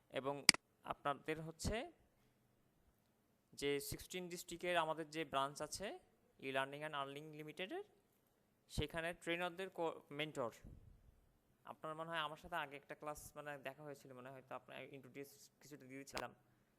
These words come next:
অনেকে হয়তো সেদিন ছিলেন, অনেকে ছিলেন না। তো আমি হচ্ছে প্লা-, আহ, প্রায়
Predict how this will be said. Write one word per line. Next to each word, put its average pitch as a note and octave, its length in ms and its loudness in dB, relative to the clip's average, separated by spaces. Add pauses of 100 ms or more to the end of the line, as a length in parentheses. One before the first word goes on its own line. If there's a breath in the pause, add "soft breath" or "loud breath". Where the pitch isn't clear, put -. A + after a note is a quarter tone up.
(140 soft breath)
অনেকে C#3+ 260 -2
হয়তো D3 140 -8
সেদিন C#3+ 220 -14
ছিলেন, D#3 240 -8
অনেকে C#3 200 -10
ছিলেন C#3 240 -10
না। G3 160 -10 (1160)
তো - 60 -4 (380)
আমি C#3+ 260 0
হচ্ছে D#3 300 -4
প্লা-, D3 380 4
আহ, C3+ 160 2
প্রায় C3+ 280 -2